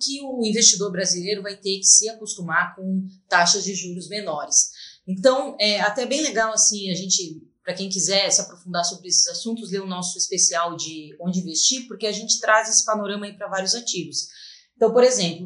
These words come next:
no mercado imobiliário, que muitos leitores nossos, é, perguntam sobre onde investir, se é uma boa comprar ou não,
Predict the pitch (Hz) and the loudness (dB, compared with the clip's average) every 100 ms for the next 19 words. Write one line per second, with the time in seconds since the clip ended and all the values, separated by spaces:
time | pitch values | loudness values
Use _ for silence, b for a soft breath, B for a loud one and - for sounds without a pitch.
0 | 214 277 302 254 247 226 214 175 190 226 | 0 2 2 2 2 2 -4 2 6 6
1 | 233 - 214 233 214 208 190 196 175 156 | 4 0 -6 -6 -2 -2 -2 -4 -2 0
2 | 170 170 - 156 - 156 151 143 143 226 | 0 0 0 -2 -4 -6 -8 -6 0 2
3 | 233 190 160 160 180 165 160 151 - - | 2 -2 -6 -6 -8 -8 -12 -12 -14 -6
4 | 180 175 156 156 - 233 - 190 175 170 | -4 -4 2 6 6 4 0 0 -2 -4
5 | 180 - 160 170 170 208 233 | -8 -10 -10 -6 -2 -2 -2